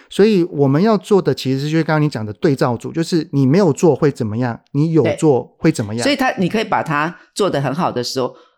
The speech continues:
Speaker 2: ，“哎，我很好奇，啊，那当你在做这件事情，我看到你非常积极，而且很快。”其实这个就是跟阿德勒、萨提尔都差不多啦，都是这些。就是说，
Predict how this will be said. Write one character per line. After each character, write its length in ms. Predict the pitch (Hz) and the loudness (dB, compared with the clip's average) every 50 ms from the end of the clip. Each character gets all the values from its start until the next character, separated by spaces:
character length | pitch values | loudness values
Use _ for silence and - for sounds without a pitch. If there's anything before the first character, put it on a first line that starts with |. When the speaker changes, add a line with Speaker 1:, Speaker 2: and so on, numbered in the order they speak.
| _ _ _ _ | _ _ _ _
Speaker 2:
，“哎， 180 | - 170 170 190 - | -6 -6 -6 -4 -4
我 60 | - | -6
很 220 | 160 - - 156 117 | -6 -4 -4 -6 -4
好 240 | - 139 143 117 113 | -4 -4 -4 -4 -4
奇， 420 | - - - 120 107 104 - - _ _ _ _ | -6 -8 -8 -8 -8 -10 -12 -16 _ _ _ _
啊， 260 | _ - 131 117 - - - _ _ _ | _ -6 -6 -6 -6 -8 -14 _ _ _
那 320 | - 156 156 135 127 127 135 - _ _ _ _ | -6 -4 -2 -2 -4 -6 -8 -12 _ _ _ _
当 180 | - 175 190 196 | -4 -2 -2 -2
你 60 | 165 | -2
在 160 | 131 165 156 | -2 -2 -2
做 180 | 139 139 165 156 | -2 -2 -4 -4
这 140 | 156 160 156 | -2 -4 -4
件 160 | - 156 147 | -2 -4 -4
事 160 | 135 - 160 | -4 -4 -6
情， 120 | - 156 - | -4 -4 -4
我 80 | - 147 | -4 -4
看 300 | 143 - - 175 156 143 | -4 -2 -4 -4 -4 -2
到 280 | - 175 156 139 131 - - - - | -2 -2 0 0 -2 -4 -8 -14 -10
你 300 | - 139 127 113 117 - _ | -6 -6 -6 -6 -6 -10 _
非 160 | - 165 156 165 | -4 -4 -2 -2
常 200 | 156 147 127 127 | -2 -4 -4 -4
积 200 | - 151 151 143 | -4 -4 -4 -4
极， 240 | 143 - 131 123 | -2 -4 -2 -2
而 100 | - - | -2 -2
且 160 | - - 156 139 | -2 -2 -4 -4
很 160 | 135 139 101 | -4 -6 -8
快。” 320 | - - - 175 131 131 - | -8 -8 -4 -4 -4 -4 -4
其 120 | - - 302 | -4 -4 -4
实 60 | 294 | -4
这 100 | 208 311 | -4 -2
个 80 | 254 240 | -2 -2
就 140 | 214 240 | -4 -4
是 100 | 233 254 | -4 -4
跟 380 | 226 - 226 208 208 220 - - _ _ _ _ _ | -4 -2 -2 -2 -4 -4 -8 -12 _ _ _ _ _
阿 120 | - 190 | -6 -6
德 140 | - - 143 | -4 -2 -2
勒、 300 | 156 170 165 151 139 - - | 0 0 0 -2 -2 -4 -6
萨 140 | - - 101 | -8 -8 -6
提 180 | - - 202 | -4 -2 -2
尔 100 | 156 120 | -2 -2
都 100 | - 170 | -2 -4
差 140 | 165 - 208 | -6 -6 -8
不 100 | 208 - | -8 -8
多 200 | 190 - 196 190 | -4 -2 -2 -2
啦， 120 | 180 151 | -2 -2
都 140 | - - 170 | -4 -4 -6
是 120 | 180 - 160 | -6 -6 -8
这 180 | - 175 156 | -6 -4 -4
些。 280 | 143 - 147 135 139 151 | -4 -2 -2 -2 -4 -4
就 140 | 139 - 247 | -4 -4 -4
是 140 | 247 262 | -4 -4
说， 200 | 233 - 247 240 | -4 -4 -4 -4